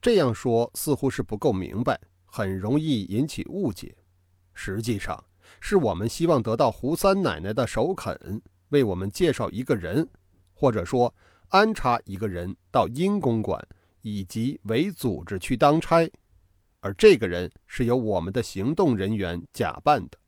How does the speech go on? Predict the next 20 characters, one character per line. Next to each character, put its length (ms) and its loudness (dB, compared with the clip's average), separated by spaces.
这 140 6
虽 180 2
然 160 6
是 220 -2
一 160 0
厢 240 2
情 260 -2
愿 160 4
的 80 0
想 260 -6
法， 240 -6
可 140 -4
是 380 -4
也 160 -4
要 120 -2
做 220 0
一 100 -2
番 240 0
尝 320 -8
试。 240 -6